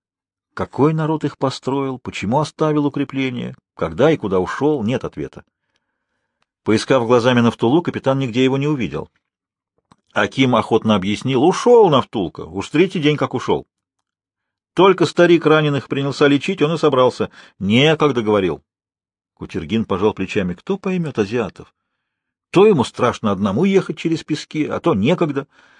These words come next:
Задумываться над странностями торговца не хотелось, и Фёдор Андреевич подошёл к маленькому костру, у которого сидели слепой старик и его сын. Казавшиеся бесцветными в ярком солнечном свете языки пламени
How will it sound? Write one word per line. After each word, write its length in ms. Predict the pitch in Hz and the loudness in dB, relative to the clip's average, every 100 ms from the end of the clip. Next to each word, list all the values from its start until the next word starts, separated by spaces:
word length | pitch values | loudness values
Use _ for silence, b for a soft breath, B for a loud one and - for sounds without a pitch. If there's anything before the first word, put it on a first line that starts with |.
| b b b b b _ - | b b b b b _ -4
Задумываться 720 | 98 135 160 156 135 127 127 | 0 2 4 4 2 2 0
над 180 | 123 - | 0 0
странностями 560 | 139 131 117 - 117 | 0 2 0 -2 -2
торговца 460 | 110 113 113 - 110 | 0 0 0 -2 -4
не 80 | 104 | -2
хотелось, 540 | 104 160 160 123 - _ _ _ - | -2 0 -2 -2 -8 _ _ _ -6
и 120 | 98 | -4
Фёдор 280 | - 120 110 | 0 2 2
Андреевич 420 | 101 120 123 - | 2 -2 -2 -2
подошёл 360 | 98 92 117 | -2 -2 -2
к 60 | 110 | -2
маленькому 440 | 104 98 87 92 87 | -2 -2 -4 -8 -6
костру, 420 | 95 - 143 156 B B B B B - | -8 -4 -4 -4 B B B B B -10
у 80 | |
которого 340 | 92 101 104 98 | -6 -2 0 0
сидели 360 | - 98 127 | -4 -4 -2
слепой 360 | 117 98 98 98 | -2 -6 -4 -4
старик 380 | - 101 131 - | -4 -6 -6 -6
и 40 | |
его 140 | 92 104 | -6 -6
сын. 320 | - 78 67 _ _ _ _ _ _ _ _ _ | -8 -10 -10 _ _ _ _ _ _ _ _ _
Казавшиеся 640 | - 87 117 - 120 - 107 | -12 -2 -2 0 -4 -4 -6
бесцветными 960 | 113 - - 107 135 151 - 101 90 | -6 -8 -12 -4 0 0 -4 -8 -6
в 60 | 80 | -6
ярком 460 | 87 120 113 101 | -2 -2 -2 -8
солнечном 540 | 87 113 107 95 - 92 | -4 0 0 0 -6 -10
свете 400 | - 110 120 95 | -4 -4 -4 -6
языки 360 | 90 98 101 | -8 -8 -10
пламени 500 | 98 107 135 123 113 | -6 -4 -2 -2 -4